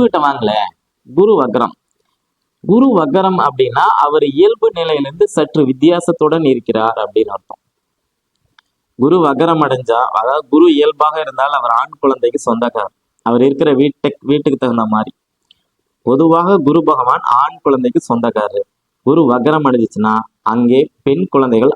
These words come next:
அதிகம் பிறக்கிறதுக்கு வாய்ப்பு உண்டு, ஒரே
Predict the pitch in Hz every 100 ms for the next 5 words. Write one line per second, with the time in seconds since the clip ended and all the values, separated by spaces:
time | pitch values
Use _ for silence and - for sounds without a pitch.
0 | 117 113 127 135 107 101 - 101 98 -
1 | 101 98 104 101 90 90 90 85 - _
2 | _ _ _ _ _ _ _ _ _ _
3 | _ _ _ _ 120 135 151